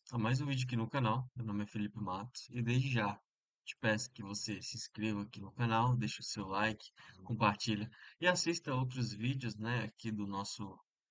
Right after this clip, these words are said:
Power of Canvas, Data Mining. É, bom, é um, uma ferramenta bem abrangente, ela,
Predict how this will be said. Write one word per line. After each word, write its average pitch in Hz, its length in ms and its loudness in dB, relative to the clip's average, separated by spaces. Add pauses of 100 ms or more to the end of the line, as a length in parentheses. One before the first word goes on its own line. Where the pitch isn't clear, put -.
(140)
Power 104 240 -2
of 98 200 -12
Canvas, 110 600 -2 (160)
Data 98 300 -8
Mining. 110 420 0 (580)
É, 98 600 2
bom, 127 280 8 (260)
é 120 140 0
um, 139 400 2 (120)
uma 117 100 -4
ferramenta 113 440 0
bem 113 140 2
abrangente, 123 680 4
ela, 104 280 -2